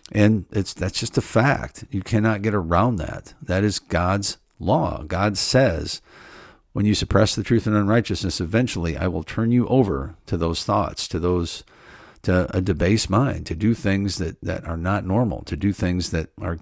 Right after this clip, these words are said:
going to be harmful to you." And that ends up being what it is, because when you have a, uh, have a process or have, uh, things that you do that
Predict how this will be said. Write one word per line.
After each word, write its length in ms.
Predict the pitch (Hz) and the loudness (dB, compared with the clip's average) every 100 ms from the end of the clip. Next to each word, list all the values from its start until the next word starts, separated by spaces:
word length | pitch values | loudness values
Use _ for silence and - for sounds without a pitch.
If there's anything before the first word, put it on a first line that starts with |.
| - | -2
going 240 | 90 98 | 0 0
to 80 | - | 0
be 120 | 87 | -2
harmful 540 | - - 127 139 98 - | -2 0 2 2 -2 -2
to 180 | 110 | 0
you." 460 | 110 101 123 76 - - - - - - - - - | 4 6 6 4 -4 -16 -20 -20 -20 -20 -20 -8 -2
And 100 | 85 | 2
that 160 | 85 | 4
ends 200 | 90 90 | 2 2
up 200 | 87 69 | 0 0
being 300 | 95 98 78 | 0 0 0
what 120 | 78 | -2
it 120 | 76 82 | -2 -2
is, 460 | 98 - - - - | -4 -4 -8 -10 -8
because 560 | 85 - 80 76 - - _ - | -6 0 0 -2 -8 -12 _ -14
when 140 | - 85 | -6 -2
you 140 | 92 | 0
have 220 | 85 92 | 0 0
a, 400 | 87 82 78 80 - - | 0 0 -2 -4 -12 -14
uh, 300 | - - - - _ _ - - - - - - - - | -12 -10 -12 -18 _ _ -20 -20 -20 -20 -20 -20 -20 -4
have 180 | 120 92 | 0 2
a 60 | |
process 800 | - - 127 131 127 98 87 92 | 0 0 4 4 4 0 -4 -4
or 60 | 92 | -2
have, 520 | 98 107 101 92 - - _ - | 2 4 4 0 -10 -20 _ -12
uh, 140 | - - | -12 -6
things 280 | 127 127 110 | -2 0 0
that 100 | 95 | -2
you 140 | 98 | 0
do 420 | 92 120 135 98 90 | 4 8 8 8 2
that 220 | 85 | -4